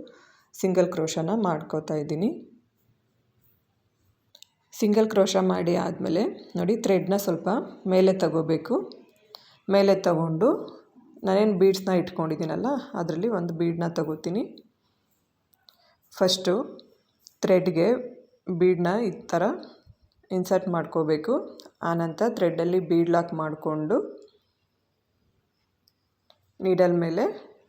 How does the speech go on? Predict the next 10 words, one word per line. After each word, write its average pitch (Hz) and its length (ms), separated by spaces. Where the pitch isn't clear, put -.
ಟೂ 185 80
ಟೈಮ್ಸ್ 175 280
ಥ್ರೆಡ್ನ 160 340
ತಗೋತೀನಿ. 165 480
ತಗೊಂಡು 170 380
ಫಸ್ಟ್ 202 280
ಈ - 20
ಥರ 175 100
ನಾವು 180 180
ಚೆಕ್ 190 200